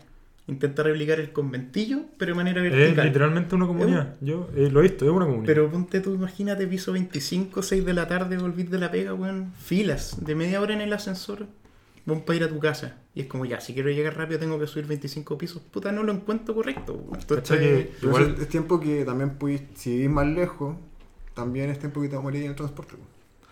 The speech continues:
Speaker 2: Igual depende eso, porque, puta, en los guetos verticales que yo estuve y las personas que yo conocí, de las personas que yo conocí, todos tenían distintos horarios de trabajo porque todos eran inmigrantes y todos o trabajaban de noche.
Speaker 3: ¿Esporádico?
Speaker 2: No, no,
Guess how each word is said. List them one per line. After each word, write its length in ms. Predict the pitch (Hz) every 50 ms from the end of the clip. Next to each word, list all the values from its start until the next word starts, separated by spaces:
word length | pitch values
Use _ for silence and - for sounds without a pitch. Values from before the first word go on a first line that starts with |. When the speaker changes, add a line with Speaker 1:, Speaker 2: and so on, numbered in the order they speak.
| - - - - _ - 160
Speaker 2:
Igual 240 | 117 120 135 156 156
depende 420 | 160 120 131 131 143 151 147 160
eso, 240 | 156 - - 131 120
porque, 520 | 120 120 117 - - 127 120 120 120 - - - _ - _ - - -
puta, 300 | 131 123 113 104 - - -
en 160 | 117 113 110
los 220 | 110 107 104 101
guetos 260 | - 117 117 135 123
verticales 640 | 117 127 127 - - - - 110 101 113 120 123 135 139
que 160 | - - 117
yo 40 | 110
estuve 640 | - - - - 139 139 139 135 143 156 151 147 - 120
y 100 | 117 117
las 120 | 110 104 -
personas 360 | - 107 - - 123 127 123
que 120 | - 131
yo 60 | 120 123
conocí, 460 | 127 120 - - - 135 147 143 - - - - _ _ _ _ _ - - _ _ _ _ _ _ _ - - - - - - - - - -
de 80 | 117 120
las 100 | 120 -
personas 400 | - 117 110 - - 151 175 -
que 120 | - 170
yo 40 | 165 170
conocí, 380 | 165 156 147 - - 170 170
todos 400 | 170 - - 147 151 165 165 165 -
tenían 220 | 160 156 165 156
distintos 300 | 147 139 - 151 139 -
horarios 220 | 151 147 147 147 147
de 40 | 147
trabajo 300 | 131 139 139 139 - 139
porque 160 | 127 127 131 - - -
todos 180 | 127 131 143 147
eran 120 | 143 139
inmigrantes 560 | 139 139 139 139 139 139 139 139 139 131 120
y 20 | 110
todos 300 | 120 127 131 131 127 -
o 60 | 117
trabajaban 640 | 110 110 101 104 - - 131 131 131 135 135 - - - - - - -
de 100 | - 113
noche. 120 | 120 139 147 139
Speaker 3:
¿Esporádico? 360 | 127 113 - - 147 160 190 - - - 302 - - - - 170 156 - - - - - - - - - -
Speaker 2:
No, 200 | 139 160 185 196
no, 160 | 208 214